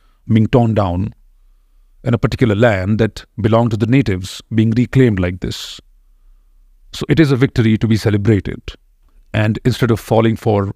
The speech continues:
idiotic secular narratives, every Hindu, or rather every Indian, should feel happy that a colonial structure built by a barbaric invader has been brought down.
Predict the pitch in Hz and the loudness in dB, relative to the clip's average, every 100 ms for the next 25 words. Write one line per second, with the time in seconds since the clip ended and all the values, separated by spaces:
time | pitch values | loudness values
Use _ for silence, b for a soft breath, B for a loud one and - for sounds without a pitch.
0 | _ _ - 120 120 110 107 - - 117 | _ _ -2 2 2 2 -4 -4 -2 0
1 | 113 98 107 123 107 92 120 - _ _ | 0 0 2 2 0 -6 -8 -14 _ _
2 | _ _ _ _ 110 101 104 135 113 87 | _ _ _ _ -2 0 2 2 2 -2
3 | 90 92 110 113 113 113 117 135 143 113 | -4 0 2 2 0 -2 -2 0 2 0
4 | 80 87 - _ _ _ _ _ _ - | -2 -12 -16 _ _ _ _ _ _ -8
5 | - 127 - - 131 127 127 - - 139 | -4 -4 -4 -2 2 2 0 -8 -2 0
6 | 143 95 - - _ _ _ - 104 113 | 0 -2 -6 -14 _ _ _ -4 -2 0
7 | - 117 117 113 104 - 127 - 92 - | 0 0 2 0 0 -2 -2 -2 -6 -6
8 | _ - 104 110 101 101 101 101 104 104 | _ -8 0 0 2 2 2 0 0 0
9 | 107 110 - 110 113 113 95 95 98 101 | 0 0 -2 -2 2 2 0 -2 -2 0
10 | 113 113 110 113 104 92 - - | 2 2 0 0 -2 -4 -10 -12